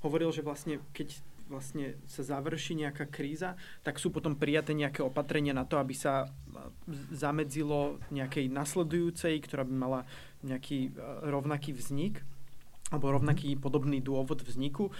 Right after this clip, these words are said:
Speaker 1: A potom práve akože často tie opatrenia sú práve akože dôvodom na vzniku zase tej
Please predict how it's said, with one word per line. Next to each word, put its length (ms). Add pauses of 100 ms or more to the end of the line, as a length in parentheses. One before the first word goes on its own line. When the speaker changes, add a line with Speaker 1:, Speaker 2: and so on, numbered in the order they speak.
(180)
Speaker 1:
A 80
potom 400
práve 320
akože 260
často 380
tie 80
opatrenia 560
sú 80
práve 320
akože 400
dôvodom 480
na 80
vzniku 320
zase 160
tej 240